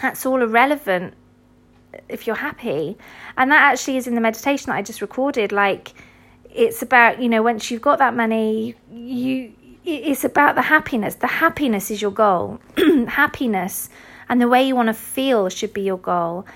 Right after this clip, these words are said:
And that's what I've lost sight of. And the meditation's really helping me bring myself back to,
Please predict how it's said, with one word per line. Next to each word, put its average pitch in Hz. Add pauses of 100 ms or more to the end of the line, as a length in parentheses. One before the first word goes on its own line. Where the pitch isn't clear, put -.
(160)
And 220
that's -
what -
I've 202
lost 196
sight 202
of. 175
And 202
the 202
meditation's 202
really 196
helping 202
me 190 (320)
bring 226
myself 208
back -
to, 196